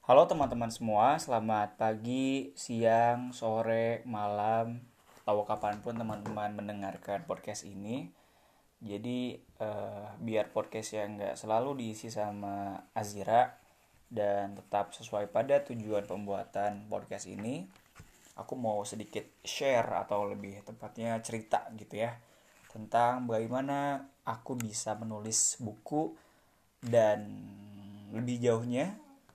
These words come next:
bisa diterbitkan oleh penerbit mayor yang akhirnya buku itu ada di seluruh toko buku konvensional se-Indonesia.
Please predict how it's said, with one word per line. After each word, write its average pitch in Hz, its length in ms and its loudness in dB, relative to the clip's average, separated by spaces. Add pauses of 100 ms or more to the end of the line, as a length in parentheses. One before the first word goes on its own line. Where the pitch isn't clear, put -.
(140)
bisa 120 240 -4
diterbitkan 120 800 -6
oleh 110 160 -6
penerbit 143 560 -2
mayor 117 640 2 (560)
yang 127 240 4
akhirnya 139 800 0 (400)
buku 120 400 -6
itu 160 320 0
ada 131 560 2
di 113 160 -6
seluruh 147 560 -4
toko 120 320 -2
buku 123 320 -2
konvensional 110 1120 -4
se-Indonesia. 98 800 -6